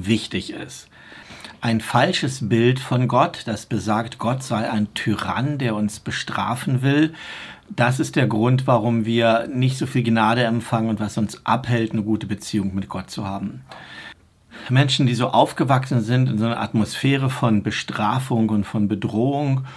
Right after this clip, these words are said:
und dem Versprechen von Belohnungen, wenn sie gut sind, die sind darauf programmiert, so zu funktionieren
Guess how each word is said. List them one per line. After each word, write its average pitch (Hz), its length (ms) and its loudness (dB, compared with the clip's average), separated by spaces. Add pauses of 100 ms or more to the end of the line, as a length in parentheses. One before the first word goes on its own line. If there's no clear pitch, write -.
(200)
und 113 240 0
dem 110 320 4
Versprechen 131 720 0
von 117 200 0
Belohnungen, 120 600 2
wenn 110 160 0
sie 101 120 0
gut 107 260 -2
sind, 110 320 2 (280)
die 123 140 4
sind 131 240 2
darauf 110 360 0
programmiert, 110 720 2
so 123 140 0
zu - 160 -8
funktionieren 117 840 2